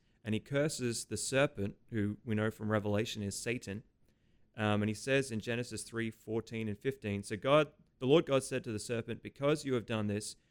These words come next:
you are cursed more than all the cattle and more than every beast of the field. On your belly you shall go, and, uh, you shall eat dust all the days of your life.'" In verse fifteen, this is the important part. Uh, "And I will put enmity between you and the woman, and between your seed and her seed.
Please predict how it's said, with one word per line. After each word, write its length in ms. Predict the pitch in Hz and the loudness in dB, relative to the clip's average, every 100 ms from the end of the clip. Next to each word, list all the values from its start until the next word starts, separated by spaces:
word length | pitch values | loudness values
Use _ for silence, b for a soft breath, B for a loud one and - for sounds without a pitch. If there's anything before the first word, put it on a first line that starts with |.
| _ - | _ -6
you 160 | 113 | 0
are 60 | 110 | 0
cursed 520 | - 139 139 - - _ - | 2 0 2 0 -12 _ -10
more 260 | 123 123 113 | 0 2 2
than 100 | 107 | 4
all 180 | 151 190 | 6 4
the 60 | |
cattle 440 | - 107 104 107 - _ - | 2 -4 -2 -4 -6 _ -6
and 120 | 113 | 0
more 200 | 113 113 | 2 2
than 100 | 107 | 2
every 260 | 139 165 | 0 0
beast 320 | 151 131 127 127 | 0 -2 -4 -6
of 100 | 107 | -8
the 60 | |
field. 380 | - 147 101 101 _ _ - | -6 -4 -2 -6 _ _ -4
On 180 | 117 143 | 0 2
your 80 | 113 | 2
belly 300 | 123 156 165 | 2 0 0
you 80 | 160 | -2
shall 180 | 165 | -4
go, 300 | 131 120 139 | -2 0 2
and, 100 | 123 - _ 110 | 0 -4 _ -4
uh, 60 | |
you 120 | 107 | -4
shall 200 | 110 113 | -4 -6
eat 200 | 117 123 | -8 -8
dust 300 | 127 139 - | 0 0 0
all 180 | 117 139 | -2 -2
the 120 | 147 | -2
days 260 | 123 120 131 | -4 -4 -6
of 80 | 135 | -4
your 140 | 139 | -2
life.'" 260 | 113 101 104 _ _ - | -2 -4 -10 _ _ -10
In 80 | 113 | 2
verse 200 | 143 - | 2 2
fifteen, 320 | 131 117 104 | -6 -2 -2
this 100 | 110 | -2
is 20 | |
the 60 | 113 | -4
important 300 | 101 104 120 | -6 -8 -8
part. 140 | 165 - _ _ _ | -16 -18 _ _ _
Uh, 160 | 101 104 | -8 -4
"And 100 | 120 | 0
I 80 | 127 | 2
will 160 | 127 123 | 2 2
put 220 | 175 175 | -4 -2
enmity 400 | 143 160 - 135 | -2 -2 -4 -6
between 400 | 117 - 113 104 | -6 -6 -6 -4
you 340 | 101 147 214 - | -2 -2 -4 -6
and 100 | 113 | -4
the 60 | 104 | -2
woman, 420 | 101 160 185 - | -2 -4 -4 -8
and 120 | 117 | -10
between 500 | 107 - 117 107 104 104 _ | -10 -10 -6 -4 -4 -8 _
your 260 | 101 131 202 | 0 4 4
seed 320 | - 135 143 | 0 -4 -4
and 120 | 110 | -4
her 180 | 110 143 | 0 0
seed. 340 | 185 107 101 | -2 -6 -8